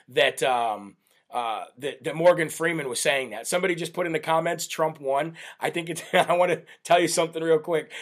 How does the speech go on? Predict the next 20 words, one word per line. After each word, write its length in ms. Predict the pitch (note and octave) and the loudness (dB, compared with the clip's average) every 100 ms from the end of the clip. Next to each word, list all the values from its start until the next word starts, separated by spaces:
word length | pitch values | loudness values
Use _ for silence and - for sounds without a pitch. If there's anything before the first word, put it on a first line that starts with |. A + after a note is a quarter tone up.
| - - | -12 2
Uh, 280 | D#3 D3+ C#3+ | 4 6 4
in 200 | F3 F#3 | 0 2
this 160 | F#3+ | 2
building 520 | C#3+ E3+ F#3+ F3 B2 B2 | 2 4 4 4 -4 -2
that 120 | D3+ | 0
I'm 160 | D3+ E3 | 2 0
in, 160 | E3 | 0
there's 160 | C3 C3+ | -2 -2
other 240 | D3 E3 D#3 | 0 2 0
people 360 | E3 F3 D3 | -2 -8 -6
in 120 | C3+ B2 | -6 -8
this 120 | A#2+ | -8
building, 440 | D3 D#3 B2+ F2+ _ - - _ | -2 -2 -2 -10 _ -20 -20 _
and 240 | C3 C3+ | -2 0
they 140 | D3+ F3 | 6 8
all 160 | E3 | 8
have 200 | D#3 D3 | 6 4
internet 440 | D3 D#3+ D#3+ C3 C3+ | 0 -2 0 0 -2
as 160 | C3+ C3 | -6 -2
well. 360 | D#3 C3 G2+ | 0 0 -2